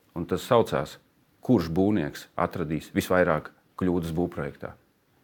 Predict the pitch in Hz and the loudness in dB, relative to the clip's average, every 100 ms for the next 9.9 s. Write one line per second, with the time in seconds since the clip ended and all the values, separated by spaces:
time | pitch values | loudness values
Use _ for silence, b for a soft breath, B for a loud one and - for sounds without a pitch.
0 | _ _ 90 90 - - 85 82 80 117 | _ _ 0 0 0 0 4 4 4 4
1 | 160 160 135 98 87 80 - 95 90 85 | 4 6 6 4 2 -4 2 2 4 0
2 | 82 92 71 67 - 82 92 92 80 80 | 2 2 2 0 -8 -2 2 2 0 -2
3 | 80 78 85 78 73 73 - 69 - B | 0 2 0 0 -2 -4 -6 -10 -10 B
4 | B B B - 85 107 127 98 82 107 | B B B -2 2 4 6 4 4 4
5 | 101 80 92 104 98 87 82 80 78 110 | 4 2 4 4 6 4 6 2 4 6
6 | 127 87 82 - - - 87 92 87 80 | 8 8 4 -10 -16 0 2 4 2 -2
7 | 82 78 - - 101 98 80 76 78 90 | 0 0 -2 0 2 2 0 -4 -2 0
8 | 95 110 85 80 80 78 80 76 95 - | 2 2 0 -2 0 -2 -2 0 0 2
9 | 180 175 175 - - - 110 107 | -2 0 -6 -8 -12 2 8 8